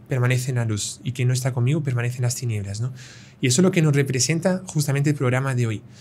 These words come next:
Si yo tengo una vela encendida en mi casa, lo hago por amor, y esa vela sobre todo está bendecida, porque ahí es un sacramental. Si no está bendecida, no llega a ser sacramental.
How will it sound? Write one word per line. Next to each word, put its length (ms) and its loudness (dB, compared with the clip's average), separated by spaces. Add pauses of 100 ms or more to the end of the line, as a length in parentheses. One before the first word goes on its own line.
(200)
Si 140 -2
yo 100 4
tengo 140 2
una 140 4
vela 280 2 (160)
encendida 500 0
en 80 4
mi 100 0
casa, 440 -2 (760)
lo 100 2
hago 160 2
por 200 2
amor, 320 2 (200)
y 80 -4
esa 160 -2
vela 200 0
sobre 220 0
todo 140 -4
está 140 -4
bendecida, 540 -2
porque 220 -2
ahí 100 0
es 100 0
un 80 0
sacramental. 680 -2
Si 160 -8
no 80 -2
está 140 -6
bendecida, 480 -4 (200)
no 80 -2
llega 180 -2
a 20 -2
ser 120 -4
sacramental. 560 -6